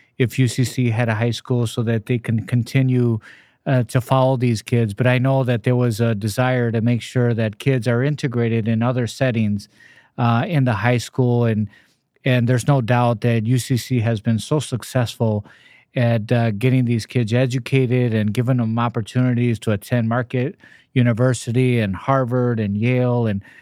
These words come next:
uh, so clearly you have done an outstanding job as board chair, uh, while you were board chair, and, and U C C is definitely,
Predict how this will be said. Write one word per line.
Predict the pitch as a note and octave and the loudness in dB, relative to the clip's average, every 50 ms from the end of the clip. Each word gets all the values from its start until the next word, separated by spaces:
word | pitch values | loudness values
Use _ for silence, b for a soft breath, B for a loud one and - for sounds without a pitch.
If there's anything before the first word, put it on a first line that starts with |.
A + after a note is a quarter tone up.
| B B B B _ | B B B B _
uh, | B2+ A#2 A2+ A2+ | -2 0 0 0
so | G#2+ - - B2+ | 0 0 0 -2
clearly | - - - D#3 D3+ D3+ C#3+ C#3 C3 | -2 0 0 2 2 4 2 2 0
you | B2 B2 B2 | 0 0 0
have | A#2+ A#2 A2 | 0 0 0
done | G#2 A#2+ A#2 A2+ | 0 0 2 2
an | A2+ A2 G#2+ | 2 0 0
outstanding | G#2 G2+ G2+ - - - C#3 C3 C3 B2 A#2+ A#2 A2 | -2 -4 -6 -10 -4 0 0 2 2 2 2 0 0
job | G2+ A2+ A2+ A2+ A2+ A2 G#2 | 0 0 0 2 0 0 0
as | A2 G2 | -2 -4
board | F#2 - A#2+ A#2+ A2+ G2+ | 0 0 0 0 0 -2
chair, | - - B2+ B2 A#2+ A#2 A#2 A2 b b b b b b b _ | -2 -4 -2 -2 0 -2 -2 -4 b b b b b b b _
uh, | B2+ A#2+ A#2 A2+ A2 G#2+ G#2+ | -4 -2 -2 0 0 0 -2
while | A#2 C3 A#2+ A#2+ A#2+ B2 B2 | -2 0 0 2 2 2 2
you | A#2 A#2 A#2 | 2 0 0
were | A#2 | 0
board | A2 G#2 A2+ A#2 A#2 G#2 | -2 0 0 0 0 -2
chair, | - - A#2 A2+ A2+ A2 A2 | -2 -2 -2 0 0 0 0
and, | G#2+ G#2 G2 G#2+ D3+ - - | 0 0 -2 -2 -4 -4 -2
and | C3+ A#2+ A#2 A2+ | 0 0 0 2
U | A#2+ B2 | 0 -2
C | A#2 - A#2+ | -2 -4 -6
C | G#2+ - - B2 A#2 A#2 | -6 -4 -2 0 0 2
is | A2 G2+ G2 | 0 0 0
definitely, | - C#3+ C3 A#2+ - - C3 A2 G2+ G2+ G2+ G2 G2 | 0 0 0 0 -2 -2 -2 -2 0 -2 -2 -4 -6